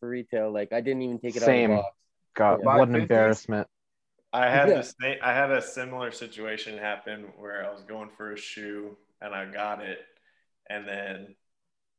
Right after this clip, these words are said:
Speaker 4: didn't receive shipping confirmation for who knows how long.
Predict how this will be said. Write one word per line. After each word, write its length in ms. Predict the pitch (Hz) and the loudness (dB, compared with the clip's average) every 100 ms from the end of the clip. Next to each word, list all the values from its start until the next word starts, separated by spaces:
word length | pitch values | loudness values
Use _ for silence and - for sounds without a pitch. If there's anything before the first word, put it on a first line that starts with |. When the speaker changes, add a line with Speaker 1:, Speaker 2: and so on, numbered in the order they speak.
| _ 98 | _ -10
Speaker 4:
didn't 320 | 110 110 107 | -10 -8 -10
receive 520 | 101 101 120 110 101 | -12 -12 -12 -12 -10
shipping 500 | - - 113 113 107 - | -12 -10 -10 -8 -10 -8
confirmation 580 | 107 104 107 104 107 | -8 -8 -8 -8 -12
for 140 | 101 90 | -16 -16
who 180 | 107 110 | -12 -10
knows 260 | 101 98 | -10 -10
how 300 | - 104 104 | -8 -4 -4
long. 440 | 98 98 98 101 | -4 -6 -8 -10